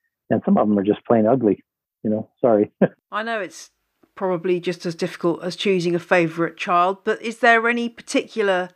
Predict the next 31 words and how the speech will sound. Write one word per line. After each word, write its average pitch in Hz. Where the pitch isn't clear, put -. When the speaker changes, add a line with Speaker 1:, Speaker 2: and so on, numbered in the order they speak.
Speaker 2:
Siningia 202
species 180
that 180
you're 170
most 175
fond 196
of? 214
Speaker 1:
Well, 170
I 135
have 156
done 147
a 113
lot 123
of 110
work, 113
spent 113
a, -
you 110
know, 101
a 95
lot 113
of 107
effort 113
with, 107
with 107
speciosa 117
and 98
particularly 127
the 107
wild 104
forms. 95